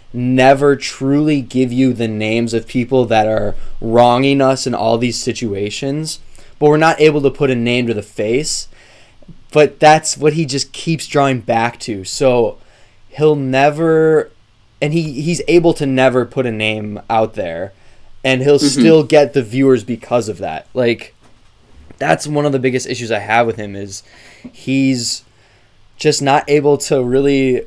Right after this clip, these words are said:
Speaker 1: prove any, any of the, like, those higher powers, which is pretty foundational to, I feel like,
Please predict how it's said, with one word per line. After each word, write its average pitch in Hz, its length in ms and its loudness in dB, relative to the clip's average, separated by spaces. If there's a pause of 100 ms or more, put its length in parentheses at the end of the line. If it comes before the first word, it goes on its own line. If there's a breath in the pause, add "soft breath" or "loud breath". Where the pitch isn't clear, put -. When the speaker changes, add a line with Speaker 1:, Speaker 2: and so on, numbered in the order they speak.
(140)
Speaker 1:
prove 143 600 0
any, 127 840 0
any 151 380 0
of 120 320 0
the, 113 200 -14 (120)
like, 123 380 -6 (260)
those 123 340 -2
higher 120 460 0
powers, 101 640 -8 (320 loud breath)
which 131 500 -2 (220)
is 131 340 -4 (140)
pretty 208 380 -2
foundational 123 960 -4
to, 117 180 -6
I 123 120 -2
feel 117 340 -6
like, 107 460 -10